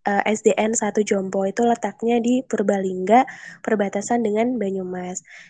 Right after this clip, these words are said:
Nah, untuk program kampus mengajar ini, aku udah hampir jalan tiga bulan lamanya. Ada banyak pengalaman berharga yang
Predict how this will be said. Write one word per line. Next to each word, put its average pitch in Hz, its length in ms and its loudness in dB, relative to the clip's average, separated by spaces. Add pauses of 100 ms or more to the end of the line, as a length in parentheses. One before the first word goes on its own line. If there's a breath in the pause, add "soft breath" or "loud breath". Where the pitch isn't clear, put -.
(100)
Nah, 190 320 -6 (160)
untuk 208 480 -2
program 202 480 2
kampus 202 400 -4
mengajar 202 400 0
ini, 202 320 0
aku 240 320 2
udah 214 160 6
hampir 214 560 2 (400 loud breath)
jalan 220 640 2
tiga 208 320 0
bulan 190 480 -2
lamanya. 180 640 -6 (640 loud breath)
Ada 208 240 2
banyak 208 300 2
pengalaman 214 500 0
berharga 208 400 2
yang 233 320 6